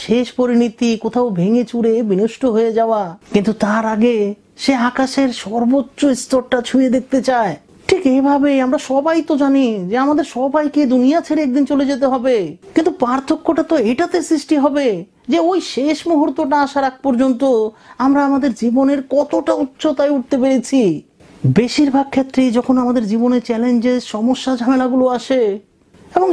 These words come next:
এসবের সাথে লড়াই করতে করতে আমাদের ভেতরের সাহসগুলো দুর্বল হতে থাকে, তখন আমরা ভেতরে ভেতরে নিজেকে পরাজিত অনুভব করতে শুরু করি। Even আমাদের এমন মনে হতে থাকে যে, "আমার দ্বারা বুঝি আর হবে না, আমি বুঝি আর পারবো না।" বন্ধু,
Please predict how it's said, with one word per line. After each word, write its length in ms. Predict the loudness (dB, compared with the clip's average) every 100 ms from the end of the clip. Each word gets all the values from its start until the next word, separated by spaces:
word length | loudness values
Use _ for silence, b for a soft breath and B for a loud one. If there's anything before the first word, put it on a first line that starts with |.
| 2
এসবের 340 | 0 0 0 0
সাথে 160 | 0 0
লড়াই 320 | 0 -2 -2 -2
করতে 200 | -2 -2 -2
করতে 200 | -2 -2 0
আমাদের 220 | 0 0 0
ভেতরের 340 | -2 0 -2 -2
সাহসগুলো 540 | -2 -2 0 0 2 2 2 0 0
দুর্বল 300 | 0 2 0
হতে 160 | 0 -2 -4
থাকে, 280 | -4 0 0 -2 -8 _
তখন 160 | 0 2
আমরা 140 | 2 0 0
ভেতরে 300 | -2 0 0 0
ভেতরে 300 | -2 0 2 0
নিজেকে 260 | 0 0 -2 -2
পরাজিত 420 | -2 0 0 0 0 2
অনুভব 280 | 2 0 -2 -2
করতে 180 | -2 -4
শুরু 140 | 0 0
করি। 220 | 2 0 0 -4 -2 0
Even 140 | 2 2
আমাদের 220 | 2 2 0
এমন 160 | 0 0 2
মনে 140 | 2 2
হতে 160 | 0 -4
থাকে 240 | -4 -2 -2 -4 -10 b 0 2
যে, 60 | 4 2
"আমার 200 | 4 2 2
দ্বারা 160 | 2 2
বুঝি 180 | 2 2 2
আর 80 | 0
হবে 180 | 0 0 -2
না, 80 | -4 -8 -16 _ _ -6 -2
আমি 160 | -2 0 2
বুঝি 200 | 2 2 0
আর 60 | 0
পারবো 240 | -2 0 0 0
না।" 120 | -2 -6 -12 _ b b _ 0
বন্ধু, 180 | 0